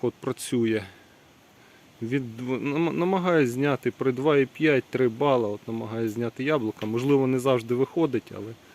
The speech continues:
але спробую. Так, і практично, значить, от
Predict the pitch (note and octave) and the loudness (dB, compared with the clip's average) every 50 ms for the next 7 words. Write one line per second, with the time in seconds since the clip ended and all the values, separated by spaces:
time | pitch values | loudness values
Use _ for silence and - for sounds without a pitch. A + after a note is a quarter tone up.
0 | - - - - - - - - - - - - - - - - - B2 B2+ C3+ | -20 -20 -20 -20 -20 -20 -20 -20 -20 -20 -20 -20 -20 -20 -20 -10 -6 -4 -2 -2
1 | B2+ - - - - A#2+ A2 G2+ F#2 - - - - - - - - C3+ A#2+ G#2+ | -2 -4 -8 -6 -4 -2 -2 -2 -4 -6 -12 -14 -14 -16 -20 -4 0 0 2 2
2 | F#2+ - - - - - - - - F#3+ G#3 G#3 G#3 F#3 - - D#3+ D3 - - | 0 -4 -12 -20 -20 -18 -12 -8 -6 -4 -2 -2 -4 -6 -6 -6 -8 -8 -6 -4
3 | - B2+ A2+ - - - G#2 - - G2+ F#2+ G2 G#2 - - A#2+ - - - - | -4 -2 -2 -2 -6 -10 -12 -14 -14 -12 -10 -10 -10 -10 -12 -14 -16 -20 -20 -20
4 | - - - - - - _ - D#3+ D3+ C#3+ | -20 -20 -20 -20 -20 -14 _ -2 0 0 0